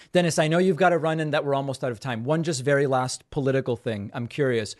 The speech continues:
In twenty sixteen, you had said Trump was unfit to be a presidential candidate, let, let alone president. You've since, I've seen you endorse and defend many of his actions as president. What changed?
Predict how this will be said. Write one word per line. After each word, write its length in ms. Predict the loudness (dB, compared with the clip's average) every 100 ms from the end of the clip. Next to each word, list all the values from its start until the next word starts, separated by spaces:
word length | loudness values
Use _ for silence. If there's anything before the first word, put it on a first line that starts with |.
| _ _ _ _
In 140 | -2
twenty 300 | 0 0 0
sixteen, 640 | 0 -2 -4 -4 -2 -2 -2
you 160 | 0
had 120 | 0
said 460 | 0 -2 -2 -2 -8 -14
Trump 320 | -4 -2 -2
was 140 | -2
unfit 560 | -2 -6 -2 -2 -4 _
to 80 | -8
be 180 | -4 -4
a 40 |
presidential 600 | -2 -2 0 -2 -2 -8
candidate, 560 | -4 -2 -2 -2 -4 -4
let, 340 | -6 -6 -6
let 140 | -4
alone 220 | -2 -4 0
president. 500 | 2 2 0 -2 -6 _ _ _ _
You've 260 | -2 0 0
since, 420 | 2 2 2 0
I've 160 | -2
seen 320 | -2 -4 -4 -2
you 400 | 0 0 -2 -4
endorse 560 | -4 -2 0 2 0 -2
and 160 | -4 -4
defend 400 | -4 -4 -2 -2
many 260 | -2 -2
of 60 | -2
his 160 | -2
actions 460 | -4 -6 -6 -8 -8
as 100 | -10
president. 580 | -2 0 0 -2 -4 -6 _ _ _ _ -2
What 280 | 2 2
changed? 520 | 2 -4 -4 -8 -18